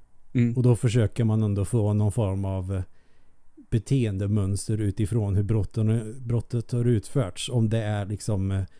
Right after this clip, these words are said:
Speaker 2: seriebrottsling vi snackar om. Att
Speaker 1: Mm.
Speaker 2: man kanske kollar sår på brottsoffer, man kanske kollar brottsplatsen, är det stökigt eller har han sopat bort spår efter sig? Är, har det här hänt i stunden eller har det varit planerat? Alltså såna där grejer kan man ju göra.
Speaker 1: Ja.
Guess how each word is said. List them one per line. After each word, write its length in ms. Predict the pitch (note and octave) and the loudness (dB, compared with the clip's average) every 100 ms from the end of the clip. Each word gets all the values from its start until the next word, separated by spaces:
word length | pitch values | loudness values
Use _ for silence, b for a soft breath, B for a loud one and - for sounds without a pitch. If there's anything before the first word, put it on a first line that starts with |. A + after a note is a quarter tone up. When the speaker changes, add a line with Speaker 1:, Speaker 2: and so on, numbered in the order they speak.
| - | -12
Speaker 2:
seriebrottsling 880 | - B2 G2 G2 G2+ G2 - B2 A2 | -4 0 0 0 -2 -2 -2 0 2
vi 80 | G2 | 0
snackar 380 | A#2+ A2+ - A2+ | -2 -2 0 -2
om. 220 | F2 A2 - b b b | -2 -8 -10 b b b
Att 140 | b B2+ | b 6
Speaker 1:
Mm. 100 | A#2 | 6
Speaker 2:
man 100 | A2+ | 6
kanske 240 | A#2+ G#2 | 2 0
kollar 360 | - A#2 G#2 G2+ | 0 2 2 2
sår 320 | - G#2+ G#2+ | 2 2 2
på 120 | G2 | 0
brottsoffer, 680 | F#2 G2+ - G#2 F#2+ - G#2 | 0 -2 -2 -4 -4 0 0
man 120 | G2+ | 2
kanske 220 | G2 F#2 | 0 0
kollar 240 | F#2 G2+ | 0 0
brottsplatsen, 800 | F#2+ G2 - - G2+ - - G#2 G2 | 0 -2 -4 -4 -4 -4 -4 0 0
är 80 | |
det 80 | G2 | 0
stökigt 540 | G2 C3 A2 - B2+ G#2 | 0 0 -2 -2 -4 -2
eller 200 | G2 F#2+ | -2 0
har 60 | |
han 80 | F#2 | 0
sopat 260 | - G#2 G#2 | -2 -2 -2
bort 140 | G2+ | -4
spår 340 | - A2 A2+ G#2 | -4 -4 -2 -2
efter 180 | - | -2
sig? 200 | - G2+ - b b b b - | -2 -2 -4 b b b b -16
Är, 340 | - A#2 A2 A2 | -2 2 4 4
har 180 | F#2 A2+ | 4 4
det 60 | |
här 120 | A2 G2+ | 4 4
hänt 340 | A#2 G#2 F#2 | 4 2 -2
i 60 | A2 | -4
stunden 640 | - C3 A#2 A2 C3 B2 | 0 2 2 4 4 4
eller 220 | G2+ G#2 | 2 2
har 120 | G#2 G#2+ | 4 4
det 60 | |
varit 200 | G2+ F#2 | 2 0
planerat? 720 | - A2 G2+ G2 G2 A2+ - | -2 0 0 -2 -2 -4 -4
Alltså 180 | F#2+ G#2+ | -6 0
såna 260 | A2 A2+ A#2 | 2 4 4
där 140 | A#2 | 4
grejer 320 | G#2 F#2 F#2 | 2 -2 -4
kan 220 | F#2 A2+ G2 | -4 -2 2
man 120 | G2 | 2
ju 60 | |
göra. 180 | G2+ F2+ F2 | 2 2 2
Speaker 1:
Ja. 200 | A#2 | 2